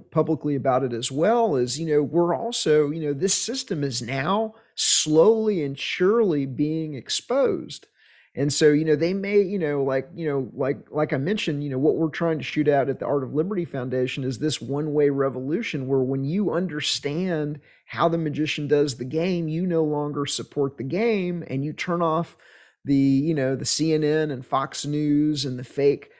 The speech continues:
uh, you know, television program of elections and selections and,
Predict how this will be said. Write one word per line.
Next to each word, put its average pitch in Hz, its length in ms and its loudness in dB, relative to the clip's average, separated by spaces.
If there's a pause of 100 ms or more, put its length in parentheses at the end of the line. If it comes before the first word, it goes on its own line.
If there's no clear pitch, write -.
(220)
uh, 131 360 2
you 156 100 0
know, 127 100 -2
television 147 580 -2
program 147 640 0
of 113 140 -6
elections 147 640 -2
and 123 100 -10
selections 143 800 0
and, 117 200 -8